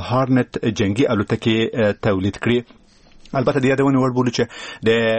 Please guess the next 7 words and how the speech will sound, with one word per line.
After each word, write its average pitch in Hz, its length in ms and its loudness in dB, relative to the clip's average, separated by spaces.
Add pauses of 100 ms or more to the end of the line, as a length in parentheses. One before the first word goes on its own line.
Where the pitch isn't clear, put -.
(160)
واشنګټن 113 500 0
او 120 120 2
نوې 120 220 4
ډیلي 107 180 -2
ترمنځ، 110 400 0 (180)
اه، 101 160 2
یو 101 300 2